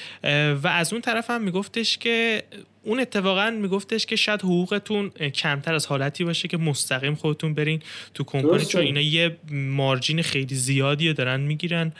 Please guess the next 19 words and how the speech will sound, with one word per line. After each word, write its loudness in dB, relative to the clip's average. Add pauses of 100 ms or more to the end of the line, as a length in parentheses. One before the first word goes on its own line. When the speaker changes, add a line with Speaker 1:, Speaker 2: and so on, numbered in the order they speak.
(340)
Speaker 1:
اه، 2 (420)
نظر 2
در 2
مورد 0
این 0
دوتا -2
چیه؟ -2 (360)
Speaker 2:
آره، 6
آره، 6
این 4
حرفش 2
کاملاً 6
درست 6
بوده. 2 (140)
ام، 4 (460)
آره، 8
تو 4
کانسالتنسی 6
ها 6